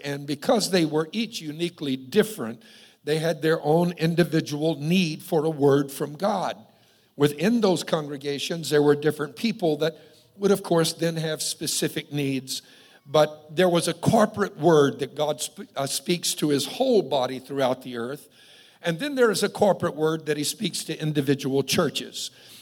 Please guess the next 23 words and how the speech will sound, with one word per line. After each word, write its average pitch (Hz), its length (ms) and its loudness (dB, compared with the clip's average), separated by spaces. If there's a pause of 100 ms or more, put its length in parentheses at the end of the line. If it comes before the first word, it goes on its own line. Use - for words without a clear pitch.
(180)
Other 269 220 4
churches 208 500 2
in 170 120 0
this 156 220 0
city 160 280 -4
might 185 380 0
not 175 240 -2
get 160 160 -4
the 147 80 -12
same 151 400 -4
word 147 380 0
that 143 180 -10
we 196 180 2
receive 135 640 -2
because 151 340 -4
of 135 120 -10
this 139 180 -2
uniqueness 139 560 -4
that 143 100 -10
I 143 140 -6
am 151 140 -10
presently 143 480 -8
describing. 131 760 -2